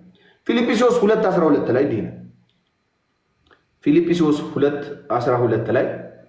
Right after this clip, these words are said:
"ስለዚህ ወዳጆች ሆይ" ይላል። ይሄ ለዳኑ ሰዎች ነው። አሁን ለአንድ ክርስቲያን ወንድሜ እንዲህ ይለዋል፣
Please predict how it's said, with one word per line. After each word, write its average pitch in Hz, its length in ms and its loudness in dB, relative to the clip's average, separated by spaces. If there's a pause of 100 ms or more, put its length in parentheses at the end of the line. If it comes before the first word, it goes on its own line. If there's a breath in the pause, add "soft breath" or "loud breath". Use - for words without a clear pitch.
(1200)
"ስለዚህ 208 380 2
ወዳጆች 185 400 4
ሆይ" 202 100 4
ይላል። 135 200 2
ይሄ 185 160 4
ለዳኑ 190 380 2
ሰዎች 151 360 -2
ነው። - 140 -12
አሁን 143 200 -2
ለአንድ 175 220 2
ክርስቲያን 175 420 0
ወንድሜ 196 280 2
እንዲህ 180 200 2
ይለዋል፣ - 260 -2